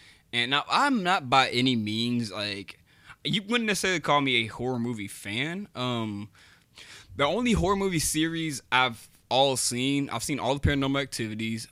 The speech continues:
um, so stuff like The Grudge and, like, whenever there's, like, a specific, a really specific storyline, especially through movies that I can follow, that's when I'm a movie series person. Like Harry Potter, John Wick, all, like,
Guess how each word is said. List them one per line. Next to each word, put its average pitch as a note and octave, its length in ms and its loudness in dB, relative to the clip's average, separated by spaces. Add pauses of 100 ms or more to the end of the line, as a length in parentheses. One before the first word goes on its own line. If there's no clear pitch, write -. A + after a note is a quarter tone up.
um, A2 600 -4
so D#3 260 -2
stuff G#3+ 260 -2
like F3+ 160 -4
The A#2 60 -6
Grudge C3+ 760 0
and, A2+ 240 -2
like, G#2 760 -6 (800)
whenever B3+ 340 6
there's, A3+ 160 2
like, G3 140 0
a C3+ 80 2
specific, D#3 520 -2
a C3 80 2
really D3+ 220 0
specific C#3+ 400 -6
storyline, C#3+ 640 -2
especially D3 320 -6
through B2+ 200 -2
movies B2 400 0
that A2+ 140 -6
I A#2 100 -2
can - 140 -10
follow, C#3 540 -4 (280)
that's C3 460 -2
when A2+ 280 -6
I'm D3 160 2
a B2 60 0
movie A#2+ 320 0
series A2 360 -6
person. G2 320 -14
Like G2 160 -10
Harry B2 220 -6
Potter, C3 340 -4
John A2+ 300 -6
Wick, A#2+ 260 -8
all, A#2 220 -2 (140)
like, G#2+ 220 -8